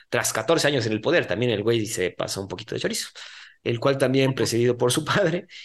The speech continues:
Speaker 1: y cuyo hijo estaba listo para sucederlo. Entonces, había, obviamente, el señor Ali, pues, ya estaba, pues, pasados un poquito de tiempo, y los militares no quisieron. Igualmente, recordar que el año pasado Burkina Faso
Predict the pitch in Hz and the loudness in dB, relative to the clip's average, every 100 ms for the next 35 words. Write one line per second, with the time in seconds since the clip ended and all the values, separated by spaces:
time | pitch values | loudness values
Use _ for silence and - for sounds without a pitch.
0 | - _ 160 147 151 135 143 147 131 143 | -20 _ -8 -4 0 2 2 2 0 2
1 | 135 127 135 135 - 98 - 110 107 104 | 2 4 2 0 0 0 0 -2 -2 0
2 | 107 104 95 107 101 110 110 113 120 127 | 0 0 -4 -4 -2 0 0 2 2 0
3 | 123 127 117 113 117 107 113 123 117 107 | 0 -2 0 0 0 0 0 0 0 0
4 | 104 - 110 107 - _ _ - 135 135 | 0 2 0 0 -4 _ _ -2 -2 2
5 | 160 202 180 156 147 139 135 127 120 123 | 2 4 4 2 0 -2 0 0 2 2
6 | 147 143 156 - - - - 120 123 113 | 0 0 -4 -8 -16 -12 0 4 6 4
7 | - 120 104 101 107 107 101 107 104 98 | 2 0 0 0 0 2 2 2 0 0
8 | 92 78 62 55 - - 117 113 110 120 | 2 2 0 -4 -10 -8 0 2 4 2
9 | 117 113 120 117 127 123 117 127 120 123 | 2 2 2 2 2 2 2 2 2 2
10 | 143 143 135 117 120 131 127 117 135 147 | 2 4 4 2 0 2 2 2 2 2
11 | 143 131 | 2 0